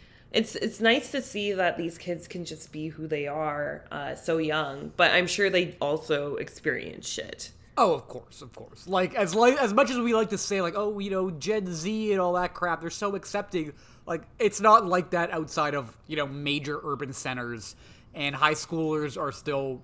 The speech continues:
Speaker 2: you know, the trash of the world.
Speaker 1: Right, exactly. Um, so anyway, Kendall gets to choose, uh,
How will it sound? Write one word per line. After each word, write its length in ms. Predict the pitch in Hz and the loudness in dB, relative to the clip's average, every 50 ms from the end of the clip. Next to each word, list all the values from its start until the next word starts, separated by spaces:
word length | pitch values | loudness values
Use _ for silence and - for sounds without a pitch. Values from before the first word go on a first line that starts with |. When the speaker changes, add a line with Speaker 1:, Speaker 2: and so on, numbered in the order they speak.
| - - | -12 -12
Speaker 2:
you 100 | 143 139 | -10 -8
know, 240 | 127 120 120 120 123 139 - - - - - - | -8 -8 -8 -10 -12 -14 -18 -20 -20 -20 -16 -14
the 60 | - 135 | -12 -10
trash 340 | - - 160 139 131 131 - | -6 -2 0 0 0 0 -4
of 60 | 135 | -6
the 60 | 127 117 | -8 -6
world. 380 | 113 117 113 101 104 104 - - - - - - - - - - - - - - - - - - - - - - - - - - | -6 -8 -8 -10 -10 -14 -18 -20 -20 -20 -20 -20 -20 -20 -20 -20 -20 -20 -20 -20 -20 -20 -20 -20 -20 -20 -20 -20 -20 -20 -14 -8
Speaker 1:
Right, 340 | 185 165 - - 80 - - - - | -6 -4 -4 -4 -4 -8 -12 -14 -12
exactly. 680 | - 151 151 - 78 78 - - - - - - - - - - - - - - - - - - - - | -12 -10 -8 -8 -8 -8 -8 -10 -12 -14 -14 -14 -16 -18 -20 -20 -20 -20 -20 -20 -20 -20 -20 -20 -4 2
Um, 540 | - 190 196 185 185 180 170 175 165 160 - - - | 6 6 8 8 6 4 4 2 0 0 -4 -10 -10
so 240 | - - - 269 233 | -6 2 4 4 6
anyway, 480 | - 269 285 254 208 180 170 165 170 170 | 6 6 6 6 8 8 8 6 6 4
Kendall 380 | - - 226 214 220 226 226 | 0 0 0 2 4 4 4
gets 260 | 226 214 180 175 - - | 4 2 0 0 -2 -6
to 80 | 196 | -6
choose, 680 | 165 - - 190 180 175 175 175 175 165 165 160 - - - - | -6 -4 -4 -2 -2 -2 -2 -2 -2 -4 -6 -8 -12 -10 -6 -4
uh, 440 | 156 156 156 151 147 143 143 139 | -2 -2 -2 -2 -4 -4 -6 -6